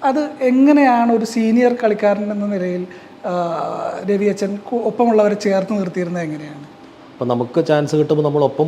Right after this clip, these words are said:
Speaker 2: ബോൾ ചെയ്യുമ്പോൾ, ആ, നമ്മൾ ആശാനിങ്ങനെ സംസാരിച്ചുകൊണ്ടാണ് പലപ്പോഴും ബോൾ ചെയ്യുന്നത്. അതായത്, പലപ്പോഴും പറയും, "ഈ അടുത്ത പന്തിൽ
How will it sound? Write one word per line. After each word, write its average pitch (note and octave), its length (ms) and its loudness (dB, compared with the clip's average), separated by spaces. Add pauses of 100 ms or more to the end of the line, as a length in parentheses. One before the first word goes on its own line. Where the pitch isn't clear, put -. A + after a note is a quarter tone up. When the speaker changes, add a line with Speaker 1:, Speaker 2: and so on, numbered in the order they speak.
Speaker 2:
ബോൾ C#3 160 4
ചെയ്യുമ്പോൾ, C#3+ 440 2 (920)
ആ, - 20 0 (1040)
നമ്മൾ D3 160 0 (340)
ആശാനിങ്ങനെ D#3 460 2 (180)
സംസാരിച്ചുകൊണ്ടാണ് C#3+ 920 0
പലപ്പോഴും A2+ 420 -4
ബോൾ G#2+ 120 -4
ചെയ്യുന്നത്. F#2+ 320 -8
അതായത്, B2 200 -4
പലപ്പോഴും C#3 400 0
പറയും, C3+ 200 0 (520)
"ഈ - 20 -2 (120)
അടുത്ത C#3 260 0 (120)
പന്തിൽ C#3+ 380 0